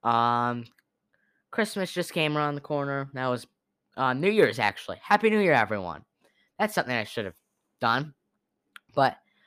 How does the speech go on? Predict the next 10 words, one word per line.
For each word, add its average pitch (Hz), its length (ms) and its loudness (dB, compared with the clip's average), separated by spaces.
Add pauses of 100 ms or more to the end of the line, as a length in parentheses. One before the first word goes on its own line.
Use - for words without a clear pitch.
(260)
Happy 160 300 2
New 156 120 -2
Year. 117 260 -2
I, 101 220 -4 (100)
I 113 180 -2
hope 123 340 -4
everything 127 520 -2
was 120 260 -4 (120)
amazing 123 580 -2
for 117 260 -2